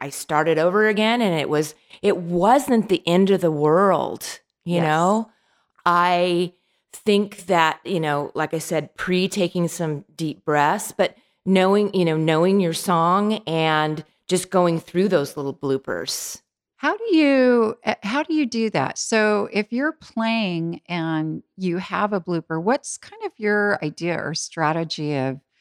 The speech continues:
Speaker 2: how to play through it?
Speaker 1: Well, in the past, now just recently, I, I set up this kind of little music room in my house.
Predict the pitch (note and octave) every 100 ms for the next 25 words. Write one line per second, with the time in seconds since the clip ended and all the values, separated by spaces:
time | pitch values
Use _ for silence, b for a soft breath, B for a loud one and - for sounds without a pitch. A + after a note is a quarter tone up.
0 | _ - A3+ G#3 - E3 D3 - D3+ D3
1 | - - _ _ _ - G3+ A#3 A#3+ A3+
2 | A3 G#3+ - D4+ C#4+ F#3 E3 E3 - G#3+
3 | G3 F#3 F#3+ C4+ F4+ - A3+ B3+ A#3+ G3+
4 | F3 E3 D#3+ E3+ - E3 E3 - F3 E3+
5 | - E3 - F3 E3+ E3+ E3+ E3+ E3+ E3+
6 | F3 - D#3 D3+ D3 C#3+ C#3+ D3 C3+ C3+
7 | D#3+ - -